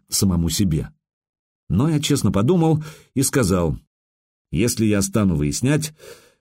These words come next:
это будет предательство». «А может быть, ты боишься узнать, что я действительно тебя обманул?»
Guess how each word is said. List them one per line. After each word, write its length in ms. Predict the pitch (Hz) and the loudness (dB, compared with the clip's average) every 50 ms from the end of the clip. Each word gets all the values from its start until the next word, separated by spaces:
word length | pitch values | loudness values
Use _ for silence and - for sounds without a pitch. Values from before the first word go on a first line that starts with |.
| _ - | _ -4
это 220 | - 147 151 117 | -2 0 0 0
будет 380 | 90 82 104 98 98 95 - - | 0 2 2 0 0 -2 -2 -2
предательство». 760 | - 135 123 101 - - - 67 - - - 65 62 57 - _ _ _ _ _ _ _ _ _ _ _ _ _ _ | 0 0 2 2 0 0 -2 -4 -6 -6 -6 -8 -10 -10 -12 _ _ _ _ _ _ _ _ _ _ _ _ _ _
«А 160 | - 85 95 | -4 -2 -2
может 340 | 90 82 76 67 - 73 80 | 0 0 -2 -2 -2 -2 -2
быть, 320 | 85 85 101 101 - - - - - - - _ _ _ | 0 0 0 -2 -2 -6 -10 -14 -20 -20 -20 _ _ _
ты 120 | - 120 101 | -2 -2 0
боишься 440 | 80 80 87 110 104 - - 107 | 0 0 0 0 0 -2 -2 0
узнать, 560 | 101 90 78 76 101 107 120 131 127 - - - _ _ _ - | 0 0 0 0 0 0 0 -2 -4 -8 -12 -14 _ _ _ -10
что 220 | - - - 95 | -6 -4 -2 0
я 160 | 90 90 95 | 0 0 0
действительно 680 | 101 101 101 98 - - 139 196 196 208 202 170 143 107 | 0 0 0 -2 -2 0 0 0 0 0 0 0 0 0
тебя 280 | 78 104 98 98 107 92 | 0 0 0 2 2 2
обманул?» 540 | 82 85 104 123 131 127 110 82 - - | 2 2 2 2 2 2 2 0 -2 -4